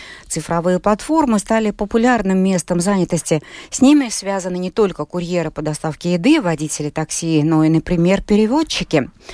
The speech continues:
Эти лица считают самозаня-, считаются самозанятыми и лишены пакета социальных гарантий. В Европарламенте, однако, некоторые депутаты считают работников цифровых платформ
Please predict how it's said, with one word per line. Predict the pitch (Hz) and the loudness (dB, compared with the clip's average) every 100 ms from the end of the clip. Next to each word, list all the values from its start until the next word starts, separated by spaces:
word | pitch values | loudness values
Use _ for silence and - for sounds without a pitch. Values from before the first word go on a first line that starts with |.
| - - | -20 -2
Эти | 208 220 311 | 0 2 2
лица | 262 202 165 | 0 0 -4
считают | - 175 180 175 160 | -4 -4 0 0 0
самозаня-, | - 170 175 160 170 147 170 | 0 2 2 2 4 2 0
считаются | - 190 175 160 - | -4 -2 -2 -2 -4
самозанятыми | 180 175 170 180 160 156 151 - - - - | 0 0 2 2 2 2 0 -2 -16 -20 -2
и | 202 214 220 | 2 2 2
лишены | - 233 226 240 226 247 277 | 2 2 2 0 2 4 4
пакета | - 160 - 233 269 165 | 2 -6 -2 -4 -2 -6
социальных | 156 - 185 185 | -4 -2 0 0
гарантий. | 170 135 180 151 147 - - _ _ - _ _ - | 2 2 2 2 0 -2 -12 _ _ -20 _ _ 0
В | 202 | 2
Европарламенте, | 202 208 185 - 185 196 277 240 175 | 4 2 0 -2 -2 0 2 2 0
однако, | 156 156 147 165 | -2 -2 -2 0
некоторые | 160 - 165 170 | -2 0 -2 -2
депутаты | 160 196 226 214 | -2 -2 -2 -2
считают | - 185 180 170 | -4 -2 0 0
работников | 170 160 165 165 160 - - - - | 0 0 -2 -2 -2 -8 -18 -20 -6
цифровых | 220 196 208 208 175 151 | -4 -2 -2 0 -2 -4
платформ | - 170 - 254 254 | -2 -2 0 0 0